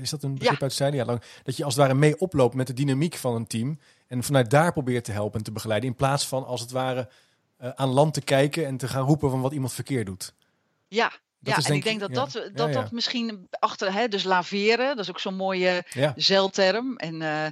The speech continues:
Speaker 2: helpen bijsturen. Maar er
Speaker 1: Interessant.
Speaker 2: moet wel een kapitein zijn die voor mij wel helpt om de koers te bepalen. Dus die manager vind ik nog steeds wel heel cruciaal. Maar
Speaker 1: Ja,
Speaker 2: daar
Speaker 1: ik
Speaker 2: moet ik
Speaker 1: denk
Speaker 2: dus
Speaker 1: dat
Speaker 2: ook
Speaker 1: wel.
Speaker 2: veel meer mee optrekken als
Speaker 1: Ja,
Speaker 2: trainer.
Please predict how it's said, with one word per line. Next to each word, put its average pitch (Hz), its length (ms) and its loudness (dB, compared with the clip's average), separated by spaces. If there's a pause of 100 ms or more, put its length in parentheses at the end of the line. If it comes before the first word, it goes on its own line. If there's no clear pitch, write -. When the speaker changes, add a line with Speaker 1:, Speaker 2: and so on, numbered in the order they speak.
(260)
Speaker 2:
helpen 180 380 0
bijsturen. 208 600 2
Maar 226 80 -4
er - 320 -16
Speaker 1:
Interessant. 180 320 0
Speaker 2:
moet 269 100 0
wel 262 140 4
een 233 80 -2
kapitein 240 500 0
zijn 220 180 -4
die 202 140 -6
voor 196 120 -8
mij 202 220 0
wel 196 120 0
helpt 190 260 0
om 185 80 -6
de 175 80 -6
koers 220 300 -2
te 170 80 -4
bepalen. 135 480 -2
Dus 160 160 -4
die 170 220 -2
manager 254 500 2
vind 214 180 -8
ik 185 60 -8
nog 196 140 -6
steeds 226 240 0
wel 208 100 2
heel 202 200 2
cruciaal. 160 520 -2
Maar 156 80 -2
Speaker 1:
Ja, 170 60 2
Speaker 2:
daar 180 100 4
Speaker 1:
ik 190 80 2
Speaker 2:
moet 233 100 0
ik - 40 -8
Speaker 1:
denk 202 120 0
Speaker 2:
dus - 80 0
Speaker 1:
dat 240 80 2
Speaker 2:
ook 104 60 -8
Speaker 1:
wel. - 100 -10
Speaker 2:
veel 262 180 0
meer 202 120 -2
mee 185 120 0
optrekken - 400 -4
als 117 100 -4
Speaker 1:
Ja, 127 80 -2
Speaker 2:
trainer. 107 260 -4